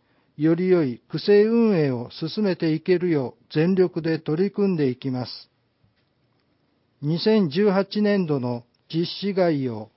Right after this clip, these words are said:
調査期間、平成三十年十二月十四日から二十八日。対象者、無作為抽出した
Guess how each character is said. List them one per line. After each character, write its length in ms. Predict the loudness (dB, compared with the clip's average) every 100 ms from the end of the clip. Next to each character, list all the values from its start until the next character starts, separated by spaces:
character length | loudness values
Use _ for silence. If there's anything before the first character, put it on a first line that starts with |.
| _ _ _ _ _ _ _ _ _ _ _ _ _ _ -20 _ _ _
調 280 | -4 0 0
査 200 | 2 0
期 180 | 0 -4
間、 320 | -4 -6 -8 _ _ _ _ _ _ _ 0
平 200 | 2 2
成 240 | 2 0
三 320 | 2 2 2
十 240 | 0 0 0
年 300 | 0 -4 -8 -8
十 240 | -4 0
二 140 | 2
月 300 | 2 0 -4 -6
十 260 | -2 0
四 160 | 2 0
日 200 | 0 0
か 120 | 2
ら 220 | 0 -2 _ _
二 200 | 0 2
十 200 | 2 0
八 360 | -2 -8 -4 -2
日。 500 | -2 -4 -4 -6 -6 _ _ _ _ _ _ _ _ _ _
対 280 | -2 0 2
象 300 | 2 4 4
者、 320 | 0 -4 -6 _ _ _ _ _
無 140 | -4 2
作 360 | 2 4 4
為 160 | 2 0 -4
抽 220 | -2 0
出 160 | 0 -4 -4 -8
し 160 | -8 -4
た 240 | -2